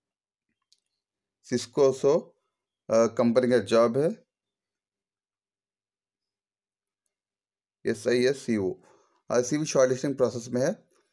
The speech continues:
क्लाइंट के साथ में इंटरव्यू आपको मुंबई में रहेगा, वडोदरा में रहेगा, सूरत में रहेगा। वीज़ा फ्री है ये, मल्टी वेल्डर, पाइप फिटर, फैब्रिकेटर, लार्ज नंबर ऑफ वैकेंसी चल रही है दोस्तों। लॉन्ग टर्म्स का जॉब है, अट्रैक्टिव सैलरी पैकेज रहेगा, एट आवर्स की ड्यूटी, फूड फ्री रहेगा।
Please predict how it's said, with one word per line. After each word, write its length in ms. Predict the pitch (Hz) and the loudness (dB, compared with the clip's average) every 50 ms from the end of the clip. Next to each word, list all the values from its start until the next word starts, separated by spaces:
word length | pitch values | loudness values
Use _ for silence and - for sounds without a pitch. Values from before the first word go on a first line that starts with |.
| _ _ - - _ _ - 113 113 113 113 110 110 107 107 | _ _ -20 -20 _ _ -4 0 2 4 4 6 6 4 2
क्लाइंट 280 | 104 107 131 131 147 160 | 2 2 2 2 2 2
के 60 | 165 | 0
साथ 180 | 165 170 156 139 | 0 0 0 0
में 100 | 143 139 | -2 -2
इंटरव्यू 240 | 123 135 139 135 | 0 4 4 4
आपको 180 | 127 131 - 139 | 4 2 0 0
मुंबई 300 | 123 113 113 117 127 131 | 0 4 4 6 4 4
में 140 | 127 127 123 | 4 4 2
रहेगा, 140 | 123 127 127 | 4 4 4
वडोदरा 480 | 113 107 104 110 113 107 110 113 117 | 4 4 2 2 2 2 2 0 2
में 120 | 113 110 110 | 2 2 2
रहेगा, 140 | 120 135 | 2 0
सूरत 300 | 135 - - 117 113 113 | 0 0 -2 0 0 0
में 140 | 101 101 107 | -2 -2 0
रहेगा। 300 | 113 139 135 - - 104 | 0 0 -2 -2 -8 -6
वीज़ा 280 | 98 107 123 123 143 143 | -4 -2 0 2 2 0
फ्री 300 | 135 - 131 120 127 127 | 0 0 -2 0 0 2
है 140 | 120 110 110 | 2 2 0
ये, 80 | 123 | 0
मल्टी 340 | 127 113 107 107 107 107 120 | 0 0 0 0 -2 0 0
वेल्डर, 280 | 110 110 107 107 113 127 - - - - - - _ _ - | 0 0 0 0 -2 -4 -6 -6 -20 -20 -20 -20 _ _ 0
पाइप 220 | 113 117 131 131 | 2 2 2 0
फिटर, 520 | 131 - 135 127 - - 127 123 135 135 127 | -2 -2 -2 -2 0 0 0 2 2 2 0
फैब्रिकेटर, 840 | - - 110 107 107 113 113 117 110 110 123 127 131 131 - - _ _ _ _ _ _ _ _ - - | 2 2 2 2 2 2 0 0 0 2 2 2 2 0 -2 -18 _ _ _ _ _ _ _ _ -4 0
लार्ज 220 | 113 123 139 139 | 2 2 4 2
नंबर 200 | 147 139 139 139 | 2 2 4 2
ऑफ 80 | 139 120 | 2 2
वैकेंसी 320 | 123 120 120 127 135 135 | 2 -2 0 0 0 0
चल 200 | 131 - 143 123 | 0 0 0 2
रही 100 | 123 120 | 2 4
है 60 | 120 | 2
दोस्तों। 460 | 120 117 - - 165 170 - - 104 | 2 0 0 0 0 0 0 0 0
लॉन्ग 240 | 107 110 113 117 110 | 2 2 0 0 0
टर्म्स 200 | 139 123 110 - | 0 -2 -2 0
का 160 | - 131 113 | 0 0 0
जॉब 360 | 104 95 107 110 110 120 127 131 | 0 0 2 2 2 4 4 2
है, 80 | 110 | 0
अट्रैक्टिव 280 | 101 113 104 104 117 110 | 0 -2 -4 -4 -6 -6
सैलरी 280 | - 120 110 104 107 | 0 0 0 0 0
पैकेज 320 | 101 - 113 104 92 110 98 | -2 0 -2 0 0 0 0
रहेगा, 160 | 107 120 123 | 0 0 0
एट 140 | 110 95 104 | 0 0 0
आवर्स 180 | 104 101 - | -2 -2 -4
की 80 | - 110 | -8 -8
ड्यूटी, 400 | 95 120 123 123 - - - - | -4 -4 -6 -8 -8 -18 -18 -18
फूड 300 | - - - - 117 - | -20 -14 -6 -4 -4 -4
फ्री 220 | - - 117 120 123 | -4 -4 -2 0 2
रहेगा। 360 | 113 110 104 107 110 120 156 | 4 4 4 4 2 2 0